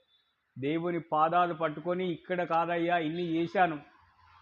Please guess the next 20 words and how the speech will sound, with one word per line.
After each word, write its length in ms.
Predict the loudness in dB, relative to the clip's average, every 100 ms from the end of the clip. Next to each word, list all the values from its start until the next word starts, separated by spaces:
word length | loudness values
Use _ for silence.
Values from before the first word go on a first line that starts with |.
| -18 -4
పరలోక 420 | -2 0 0 2
రాజ్యం 400 | 2 2 2 -2
నన్ను 160 | -2 -4
జ్ఞాపకం 600 | 0 2 2 0 -4 -2
చేసుకొనుమని" 540 | -4 -4 -4 -2 -4
దేవుని 280 | -2 -2 -4
పాదాల 300 | -2 -2 -2
దగ్గర 200 | -2 -2
పట్టుకొని 360 | -2 -4 -4 -2
వేడుకో. 600 | -2 -2 0 0 0 -4 _ _ _ _ _ _ _ -2
ఏశావులాగా 720 | -2 2 2 4 4 4 2
నీకు 320 | 0 -2 -2
కూడా 260 | 0 2
మారు 320 | 2 2 2 2
మనస్సు 380 | -2 -2 -2
లేనటువంటి 560 | -2 -2 -2 -2 -2 -4
కర్మ 320 | -4 -4 -2
పట్టించాడు 520 | -4 -2 -4 -2 -2
ఇప్పటికే. 360 | -2 -2 0 2
కానీ 240 | 0 0